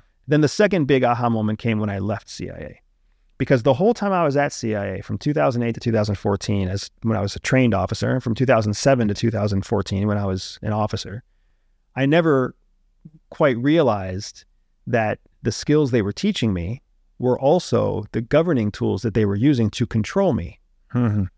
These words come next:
Speaker 2: Of course. <laughs>
Speaker 1: Right? I was inside of a system
Speaker 2: Yeah.
Speaker 1: where the people who trained me what I knew,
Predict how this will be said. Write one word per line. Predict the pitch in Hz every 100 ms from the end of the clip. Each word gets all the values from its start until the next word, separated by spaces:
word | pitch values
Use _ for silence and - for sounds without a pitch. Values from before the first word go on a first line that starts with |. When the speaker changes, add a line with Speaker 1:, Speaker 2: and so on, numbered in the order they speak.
| _
Speaker 2:
Of | -
course. | - 110 - - - _ _
<laughs> | 180 - - - 120
Speaker 1:
Right? | - 110 143 -
I | 147
was | 147 -
inside | 185 214 220 143 117 117
of |
a | 110
system | - 233 - 95 95 127 -
Speaker 2:
Yeah. | 113 107 92
Speaker 1:
where | 127
the | 123
people | 175 175 147
who | 131
trained | - 165 175 131
me | 117
what | 113 104
I | 101
knew, | 190 180 110 120